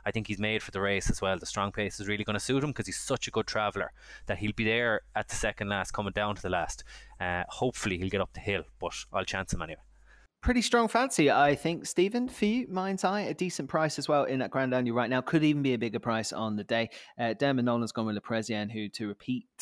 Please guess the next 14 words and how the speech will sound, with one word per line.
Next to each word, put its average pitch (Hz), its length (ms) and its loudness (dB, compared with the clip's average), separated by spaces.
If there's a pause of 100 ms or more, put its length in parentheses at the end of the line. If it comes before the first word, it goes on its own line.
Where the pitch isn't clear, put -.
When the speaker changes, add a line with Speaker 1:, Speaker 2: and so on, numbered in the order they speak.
(160)
Speaker 2:
uh, 107 240 -2
last 107 340 -4
year's 101 160 -4
victory. - 420 -6
I've 113 200 -8
gone 113 160 -2
with 104 200 -4
What's - 460 -4
Wrong 110 240 -2
With 104 180 -6
You 113 280 0
for 107 160 -6
the 104 80 -6
Henderson, 110 460 -4